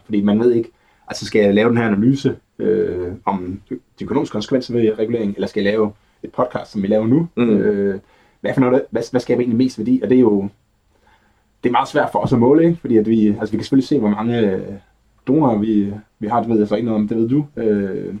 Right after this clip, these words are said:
Speaker 1: og hvad vi ligesom har gennemslag ude i medierne, men, men for mig personligt er det svært. Altså,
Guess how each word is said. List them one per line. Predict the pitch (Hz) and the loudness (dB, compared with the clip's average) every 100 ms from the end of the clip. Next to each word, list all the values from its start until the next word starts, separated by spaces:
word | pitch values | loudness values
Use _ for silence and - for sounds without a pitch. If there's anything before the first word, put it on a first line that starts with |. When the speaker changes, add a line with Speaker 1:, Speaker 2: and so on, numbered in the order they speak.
| - | -8
Speaker 1:
og | 98 | -2
hvad | 113 | 0
vi | 107 | 2
ligesom | 110 107 | 0 0
har | 110 101 | -2 -2
gennemslag | 123 147 - 90 | -2 -2 -2 -2
ude | 113 | -2
i | 113 | -2
medierne, | 139 107 | -2 -2
men, | 98 98 95 - _ _ _ _ _ | -2 -2 -4 -10 _ _ _ _ _
men | 101 | -8
for | 113 | -4
mig | 110 127 | -4 -4
personligt | - 175 117 | -4 0 0
er | |
det | 104 | 0
svært. | - 131 - - - - _ _ _ - | -4 -2 -2 -4 -14 -20 _ _ _ -10
Altså, | 101 | -8